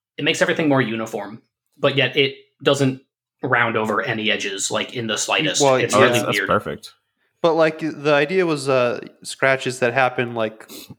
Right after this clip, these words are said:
Speaker 2: during fixturing and taking stuff out of machine you wanted to
Speaker 1: Yeah,
Speaker 2: get
Speaker 1: little
Speaker 2: rid of.
Speaker 1: scratches, or even, like, um, sometimes my parts come off with, uh, not streaking, not like a, n-, n-, not a line from a chip in the flutes, but it,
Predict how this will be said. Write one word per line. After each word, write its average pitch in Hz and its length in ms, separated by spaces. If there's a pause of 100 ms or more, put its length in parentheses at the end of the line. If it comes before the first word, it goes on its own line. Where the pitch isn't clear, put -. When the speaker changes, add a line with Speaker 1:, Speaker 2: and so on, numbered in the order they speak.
(120)
Speaker 2:
during 123 280
fixturing 120 580
and 110 100
taking 120 240
stuff - 240
out 117 140
of 110 80
machine 117 400
you 110 80
wanted 107 220
to 156 60
Speaker 1:
Yeah, 156 120
Speaker 2:
get 170 80
Speaker 1:
little 202 140
Speaker 2:
rid - 60
of. - 40
Speaker 1:
scratches, 165 600
or 139 100
even, 156 200
like, 147 320 (440)
um, 113 520
sometimes 185 280
my 185 80
parts 156 260
come 151 160
off 135 300
with, 131 240
uh, 107 320 (580)
not 165 280
streaking, 175 640 (760)
not 143 400
like 143 300
a, 117 420
n-, 139 220
n-, 147 180
not 147 200
a 143 40
line 120 340
from 131 140
a 107 60
chip - 200
in 135 60
the 127 80
flutes, 135 400
but 113 280 (580)
it, 139 160